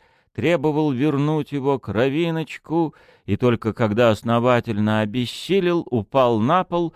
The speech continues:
и провалялся на холодном цементном полу в забытии до утра. Всю ночь Пуляня громко вскрикивал во сне, горько плакал и скрежетал зубами.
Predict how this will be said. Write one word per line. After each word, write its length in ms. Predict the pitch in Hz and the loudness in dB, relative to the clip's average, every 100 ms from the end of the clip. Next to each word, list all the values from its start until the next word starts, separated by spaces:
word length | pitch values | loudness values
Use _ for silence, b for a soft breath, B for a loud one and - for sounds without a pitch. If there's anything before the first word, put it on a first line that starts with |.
| b b | b b
и 100 | 101 | -10
провалялся 640 | - 107 110 143 160 - 117 | -2 2 4 4 0 -2 -2
на 80 | |
холодном 500 | 113 113 117 107 107 | -2 0 0 0 -2
цементном 600 | - 104 110 104 - 104 | -4 -2 -2 -2 -2 -4
полу 340 | - 101 117 156 | -2 0 0 -2
в 120 | 117 | -2
забытии 600 | 98 92 98 - 87 110 | -4 -2 -6 -8 -10 -8
до 280 | 101 95 104 | -4 -4 -4
утра. 600 | 95 90 80 92 90 82 _ _ _ _ _ _ | -6 -10 -2 0 0 -2 _ _ _ _ _ _
Всю 160 | 135 | 0
ночь 300 | 147 196 - | 2 0 -4
Пуляня 480 | - 113 127 135 123 | -2 0 2 2 -2
громко 480 | 95 110 127 - 101 | 0 0 0 -4 -8
вскрикивал 800 | - - 98 117 - 82 85 80 | -8 -12 -6 -6 -8 -8 -6 -4
во 160 | 87 | -6
сне, 480 | 80 - 117 202 190 _ - | -6 -6 -2 0 -2 _ -12
горько 380 | 87 95 - 90 | -4 -4 -4 -12
плакал 560 | 101 160 180 - 151 b b | 0 0 0 -6 -6 b b
и 100 | - | -12
скрежетал 640 | 90 - 87 87 - 104 101 | -10 -8 -4 -6 -2 0 0
зубами. 720 | 87 95 82 90 87 90 | 0 -4 0 0 0 -2